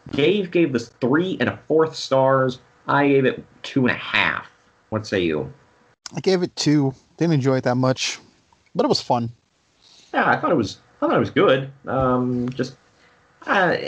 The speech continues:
Speaker 1: I mean, I think it would have been better if they hadn't already wrestled, like, multiple times this frickin' night.
Speaker 2: And I thought it was weird that he kinda went, like, with the ring bell. I thought this was gonna be pure wrestling.
Speaker 1: Yeah.
Speaker 2: Then we decided to inject that,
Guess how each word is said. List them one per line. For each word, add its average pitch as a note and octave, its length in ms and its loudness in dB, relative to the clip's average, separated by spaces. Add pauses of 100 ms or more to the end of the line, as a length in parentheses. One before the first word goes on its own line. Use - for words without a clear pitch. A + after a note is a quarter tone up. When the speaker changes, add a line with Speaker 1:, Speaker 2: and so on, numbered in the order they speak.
Speaker 1:
I B2+ 80 0
mean, D3+ 380 0
I F3 40 -4
think C4+ 180 0
it A#3+ 60 4
would A3+ 100 4
have F3+ 160 2
been G#2+ 80 -6
better C3 240 2
if A2 80 -2
they A2 120 2
hadn't B2 240 0
already A#2+ 300 0
wrestled, F#2+ 560 -4 (100)
like, F#2 260 -2
multiple A2 480 0
times F#2+ 380 -2
this D#2+ 120 -6
frickin' E2+ 340 -6
night. D2+ 280 -8 (1000)
Speaker 2:
And E3 120 2
I E3 80 4
thought E3+ 220 4
it D3+ 40 0
was D3+ 340 -2 (100)
weird D3+ 320 2
that C#3 160 2
he C#3 240 -6
kinda D#3 180 2
went, C#3 200 -2
like, B2+ 400 -4 (440)
with D3 200 -6
the C#3 100 2
ring D3 200 2
bell. D3 240 4
I C#3+ 80 4
thought D3+ 160 -2
this C3 180 -4
was D3 200 -2
gonna - 80 -14
be D3 100 0
pure D3 220 -2
wrestling. C#3 420 2 (840)
Speaker 1:
Yeah. A2+ 500 4 (160)
Speaker 2:
Then C3+ 100 2
we C#3 80 2
decided C#3+ 260 2
to C#3+ 60 4
inject C3 320 0
that, C3+ 240 2